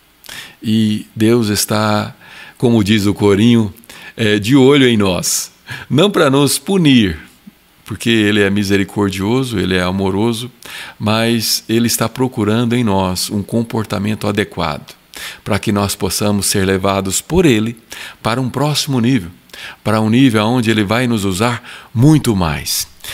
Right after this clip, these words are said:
né? E o olhar que desdenha o pai e despreza a mãe. Falamos sobre honrar pai e mãe no início, não foi?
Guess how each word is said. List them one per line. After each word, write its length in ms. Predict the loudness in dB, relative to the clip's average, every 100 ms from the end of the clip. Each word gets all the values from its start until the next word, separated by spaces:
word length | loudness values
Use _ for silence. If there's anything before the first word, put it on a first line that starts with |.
| -14 -12 -2
né? 280 | 0 0 0
E 120 | 4
o 20 |
olhar 340 | 6 4 2 0
que 180 | 0 0
desdenha 500 | 2 0 0 2 2
o 60 | 2
pai 400 | 0 -2 -4 -10 -6
e 100 | -4
despreza 920 | 0 0 0 -2 -2 2 2 2 2 0
a 80 |
mãe. 300 | 0 -2 -4
Falamos 420 | -4 -2 0 0 -2
sobre 340 | -2 -2 -4 -8 -14 -14 -8 0
honrar 560 | 2 2 0 -2 -4 -4
pai 180 | -2 0
e 40 |
mãe 260 | 0 0 2
no 100 | 0
início, 360 | 0 -2 -4
não 80 | -4
foi? 280 | 0 0